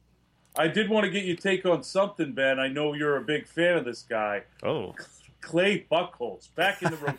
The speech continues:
Speaker 1: rotation.
Speaker 2: Yes.
Speaker 1: What do you think?
Speaker 2: Well, uh, here's the thing. He's been pitching relatively well out of the bullpen lately. Um, you know, his control hasn't been great. You know, we've seen him walk a couple guys, but ultimately he's not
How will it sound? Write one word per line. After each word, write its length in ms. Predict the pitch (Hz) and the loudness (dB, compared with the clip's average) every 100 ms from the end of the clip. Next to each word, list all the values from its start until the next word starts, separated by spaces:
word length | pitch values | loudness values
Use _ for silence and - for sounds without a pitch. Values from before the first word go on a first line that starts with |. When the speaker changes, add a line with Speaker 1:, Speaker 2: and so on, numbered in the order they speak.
| - | -6
Speaker 1:
rotation. 320 | 120 - 135 - | -8 -4 -6 -6
Speaker 2:
Yes. 440 | 104 - - - - | -10 -10 -14 -12 -2
Speaker 1:
What 140 | 180 | -2
do 60 | 202 | 0
you 120 | 190 | -4
think? 320 | - 147 95 - - - - _ _ | -4 -6 -6 -12 -20 -20 -20 _ _
Speaker 2:
Well, 400 | - 151 180 202 170 | 0 4 4 2 0
uh, 320 | 156 151 156 | 2 2 2
here's 220 | 180 214 | -2 -2
the 80 | 190 | -4
thing. 340 | - 202 120 | -2 0 0
He's 240 | 104 156 147 | -4 -4 -4
been 380 | - 180 185 185 | -2 0 0 -2
pitching 680 | - 208 208 - 180 160 143 | -2 -2 -2 -2 -2 -2 0
relatively 720 | 151 160 160 170 147 143 139 | 0 0 -2 -4 -2 -2 -2
well 600 | 123 113 143 160 139 123 | -2 0 2 2 2 2
out 180 | 113 127 | 2 0
of 60 | 131 | 0
the 80 | 117 | -6
bullpen 720 | 95 135 151 151 131 113 104 | -2 0 0 -2 -2 -2 -2
lately. 600 | 98 101 85 98 113 131 - - - | -2 -4 -4 -4 -4 -8 -20 -16 -4
Um, 560 | 107 110 107 107 107 - - | 0 0 0 -2 -4 -10 -6
you 100 | 135 | -2
know, 200 | 117 110 | 0 0
his 340 | 127 120 - _ - | -2 -4 -8 _ -6
control 420 | 156 - 160 160 | -4 -2 0 2
hasn't 300 | 147 139 139 | 0 0 -6
been 160 | 135 117 | -4 -2
great. 360 | 120 117 127 - | 0 0 -2 -6
You 140 | 120 | -4
know, 160 | 117 113 | -2 -2
we've 140 | 110 | -2
seen 160 | 139 120 | -4 -2
him 100 | 113 | 0
walk 200 | 117 - | -2 -4
a 40 | |
couple 240 | - - | -4 -4
guys, 340 | 98 101 101 104 | -2 -2 -2 -4
but 360 | 110 113 107 - | -2 -2 -2 -2
ultimately 640 | 131 131 135 123 113 120 120 | -2 0 -2 -4 -2 -2 -2
he's 180 | 117 101 | -4 -2
not 320 | 113 110 | 0 0